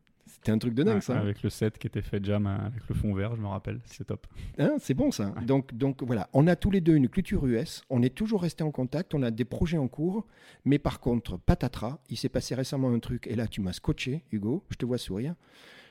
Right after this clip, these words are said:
Speaker 1: On est en bagnole, je crois, on revient de Lyon, où il y a un truc comme ça, et là, tu me dis, tu me lâches une bombe, tu me dis, « Gérald, je suis un fan, euh, sans limite du catch. »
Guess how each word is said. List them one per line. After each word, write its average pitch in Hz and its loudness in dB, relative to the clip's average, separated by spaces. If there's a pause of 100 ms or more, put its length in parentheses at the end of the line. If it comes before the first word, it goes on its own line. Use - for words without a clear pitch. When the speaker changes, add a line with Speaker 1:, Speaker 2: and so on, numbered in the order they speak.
(320)
Speaker 1:
On 113 0
est 113 2
en 95 -2
bagnole, 147 2
je 131 -4
crois, 120 -2
on 170 -2
revient 127 0
de 143 2
Lyon, 120 2
où 98 0
il 90 -2
y - 2
a 110 2
un 131 2
truc 147 -2
comme 104 -4
ça, 131 -8
et 113 -4
là, 117 0
tu - -6
me 90 -2
dis, 123 -4
tu - -6
me 95 0
lâches 139 0
une 92 -4
bombe, 123 -2
tu - -8
me 98 -2
dis, « 98 -2
Gérald, 113 -4 (240)
je 98 -6
suis 104 -4
un 92 -2
fan, 139 -4 (280)
euh, 85 -4 (420)
sans - -4
limite 113 -4 (120)
du 165 -8
catch. » - -8